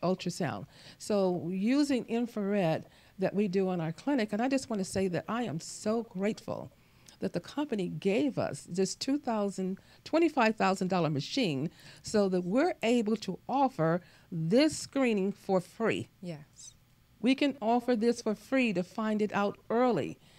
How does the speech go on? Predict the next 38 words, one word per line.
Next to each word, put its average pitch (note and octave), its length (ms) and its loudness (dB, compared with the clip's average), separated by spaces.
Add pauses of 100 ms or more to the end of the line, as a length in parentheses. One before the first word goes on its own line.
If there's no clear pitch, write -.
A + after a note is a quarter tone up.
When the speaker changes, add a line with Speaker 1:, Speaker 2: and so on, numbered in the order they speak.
(140)
Speaker 1:
Then A#3 220 4
we B3+ 100 2
can A3+ 160 -2
start B3 400 2
him A3 180 2
on, F3 360 0
start C4 340 0
people F3+ 400 -2
on E3+ 320 0 (320)
Doctor G3+ 320 -2
Chi's F#3+ 460 -4
products - 640 -2 (260)
so A3 220 0
it F#3+ 140 0
does G3+ 200 2
not F#3+ 340 -2
develop. D#3+ 520 0 (260)
So A#3+ 220 0
there A3 160 2
is A#3+ 220 0
hope - 400 -2
for D#3+ 160 -4
you, G#2+ 260 -4 (460)
and G#3 120 2
you G#3 120 4
don't G#3+ 240 2
have G#3+ 200 -2
to F#3+ 80 -6
suffer. - 480 -4 (280)
I'm G#3 360 2
a, F3+ 400 4 (400)
I G#3 120 0
don't G#3+ 140 2
even G#3 140 2
like G3 180 0
the F#3 60 -4
word F3 200 -2
survivor, F3 680 0